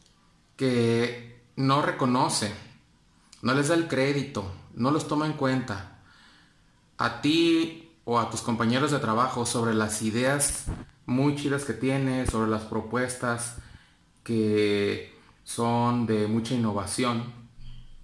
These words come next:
Si tienes un jefe que no sabes por qué a esa persona que está destacando, puede ser incluso tú,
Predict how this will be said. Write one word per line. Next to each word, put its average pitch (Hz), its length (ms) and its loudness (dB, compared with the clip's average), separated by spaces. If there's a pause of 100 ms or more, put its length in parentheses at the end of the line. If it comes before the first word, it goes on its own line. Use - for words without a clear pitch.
(840)
Si 120 180 -4
tienes 185 360 2
un 196 160 0
jefe 151 880 -2 (880)
que 143 180 2
no 156 120 2
sabes 185 240 2
por 143 260 -2
qué 170 220 2
a 170 100 2
esa 175 240 -4
persona 160 580 -2
que 139 60 -6
está 131 220 0
destacando, 135 920 -4
puede 127 200 -2
ser 131 180 -6
incluso 131 440 -2
tú, 127 340 -2